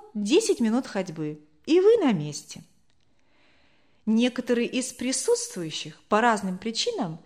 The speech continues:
не смогли принять радушное приглашение Павла Ивановича. Тихоновы-старший и Вера с Володей были очень тронуты его приглашением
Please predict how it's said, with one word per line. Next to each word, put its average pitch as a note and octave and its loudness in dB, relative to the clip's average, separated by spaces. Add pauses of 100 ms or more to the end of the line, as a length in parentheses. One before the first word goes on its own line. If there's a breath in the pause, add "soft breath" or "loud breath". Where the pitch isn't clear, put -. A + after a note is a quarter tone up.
(280 soft breath)
не C4+ 2
смогли F#4 0
принять F3+ -6
радушное G3 -4
приглашение F#3 -4
Павла F3 -2
Ивановича. D3 -8 (880 soft breath)
Тихоновы-старший A#3+ 0 (140)
и G#3 0
Вера F#3+ 2
с - -8
Володей D#3+ -8 (580 soft breath)
были B3 0
очень F#4 2
тронуты B3+ 0
его F#3+ -4
приглашением F3 -6